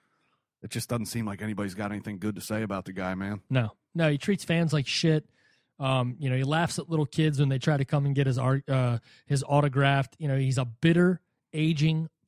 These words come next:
Speaker 2: fighter. Um,
Speaker 1: He's full of himself too, boy.
Speaker 2: Yeah, he is.
Speaker 1: I mean, he,
Speaker 2: Eh,
Speaker 1: every time you
Speaker 2: mostly
Speaker 1: see him
Speaker 2: Cuban
Speaker 1: take a
Speaker 2: fighters are.
Speaker 1: picture, what's he, what's he do? He pulls his shirt up and shows you his abs. It's like his
Speaker 2: <laughs>
Speaker 1: signature. It's like, "All right, dude, we get it.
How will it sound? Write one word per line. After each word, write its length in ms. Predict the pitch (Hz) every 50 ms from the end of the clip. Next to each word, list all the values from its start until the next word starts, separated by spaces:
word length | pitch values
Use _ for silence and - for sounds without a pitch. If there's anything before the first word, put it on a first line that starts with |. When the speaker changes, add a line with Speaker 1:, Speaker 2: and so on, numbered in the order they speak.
| - -
Speaker 2:
fighter. 440 | 160 147 143 139 143 139 139 135 _ _ _ _ _ _ _ _ _ -
Um, 520 | 147 135 131 131 131 131 127 127 127 120 - -
Speaker 1:
He's 160 | - 131 123
full 280 | - - - 135 135 123
of 60 | 104
himself 440 | 90 90 85 - 104 95 90 - -
too, 200 | - 110 104 95
boy. 260 | 80 82 82 82 78 - -
Speaker 2:
Yeah, 160 | 165 208 220
he 140 | 156 147 190
is. 280 | 226 180 - - - _ -
Speaker 1:
I 40 | 98
mean, 180 | 101 104 104 107
he, 140 | 113 107
Speaker 2:
Eh, 60 | 98 -
Speaker 1:
every 240 | 127 139 165 175
time 220 | 147 156 165 180 180
you 40 | 165
Speaker 2:
mostly 60 | 143
Speaker 1:
see 100 | - 196 185
him 60 | 165 156
Speaker 2:
Cuban 40 |
Speaker 1:
take 120 | 147 175 175
a 20 | 139
Speaker 2:
fighters 180 | 123 127 120
are. 40 | 127
Speaker 1:
picture, 260 | 123 113 110 135 113
what's 180 | 117 131 131 -
he, 120 | 131 123
what's 180 | 123 131 123 -
he 80 | 117
do? 140 | 107 113 110 92
He 60 | 87
pulls 260 | - 117 113 110 98
his 80 | 92 -
shirt 280 | - - 107 107 101
up 100 | 92 -
and 100 | 69 82
shows 260 | - - 95 92 85
you 80 | 80 85
his 120 | 76 69
abs. 440 | 85 85 87 82 73 67 69 - - - - - - - - - _ _
It's 80 | - -
like 120 | 110 113
his 180 | 113 - 117 110
Speaker 2:
<laughs> 0 |
Speaker 1:
signature. 460 | - - 107 98 95 85 - - 82
It's 120 | 82 - -
like, 140 | 120 117
"All 80 | 143 139
right, 160 | 127 95 -
dude, 200 | - 87 90 82 95
we 80 | 113
get 180 | 101 131 120 101
it. 100 | 82